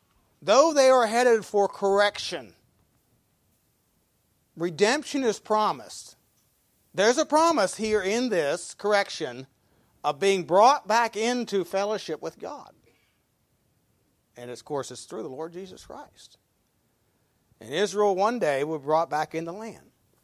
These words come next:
You know, Jeremiah says this, two places. Jeremiah thirty, verse eleven says, "For I am with thee, saith the Lord." And Jeremiah's whole prophecy is about the judgment that God is gonna bring upon you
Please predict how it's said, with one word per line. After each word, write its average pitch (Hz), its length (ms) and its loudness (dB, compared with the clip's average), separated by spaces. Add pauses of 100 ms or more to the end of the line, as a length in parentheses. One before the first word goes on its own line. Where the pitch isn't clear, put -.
(440)
You 170 120 0
know, 170 40 0
Jeremiah 233 580 2
says 180 280 -2
this, 156 260 -4 (120)
two 247 160 -4
places. 170 460 0
Jeremiah 196 480 -2
thirty, 185 260 -2
verse 151 220 -4
eleven 151 280 -4
says, 135 240 -8
"For 147 180 -6
I 170 140 0
am 269 160 -4
with 349 280 -4
thee, 147 360 -8 (220)
saith 156 220 -6
the 196 60 -4
Lord." 185 200 -4 (200)
And 202 140 -2
Jeremiah's 269 720 -2 (220)
whole 311 220 0
prophecy 220 520 -2
is 156 120 -10
about 160 320 -2
the 139 80 -10
judgment 180 500 -4
that 156 100 -6
God 160 240 -2
is 143 60 -12
gonna 151 140 -8
bring 135 200 -10
upon 127 300 -12
you 120 200 -12